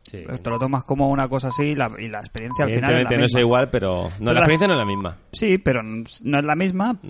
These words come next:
Speaker 2: pero la
Speaker 1: misma.
Speaker 2: historia, al final lo que se te va a quedar en tu cerebro, luego tu cerebro le va a meter el H D.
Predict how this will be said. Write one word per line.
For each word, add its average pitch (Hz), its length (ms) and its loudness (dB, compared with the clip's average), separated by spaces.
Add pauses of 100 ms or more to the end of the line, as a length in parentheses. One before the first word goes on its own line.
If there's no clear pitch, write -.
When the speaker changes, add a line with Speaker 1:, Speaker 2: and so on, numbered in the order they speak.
Speaker 2:
pero 127 120 2
la 127 80 0
Speaker 1:
misma. 123 160 -2
Speaker 2:
historia, 156 680 2
al 139 60 2
final 147 200 -2
lo 143 60 2
que 117 60 -4
se 113 100 -6
te 113 80 -2
va 131 60 2
a - 20 -2
quedar 175 180 0
en 131 60 -4
tu 117 100 -2
cerebro, 110 280 -2
luego 147 200 0
tu - 100 -14
cerebro 147 280 0
le 143 100 2
va 117 40 0
a 113 60 -4
meter 104 220 -10
el 95 80 -10
H - 200 -14
D. - 120 -14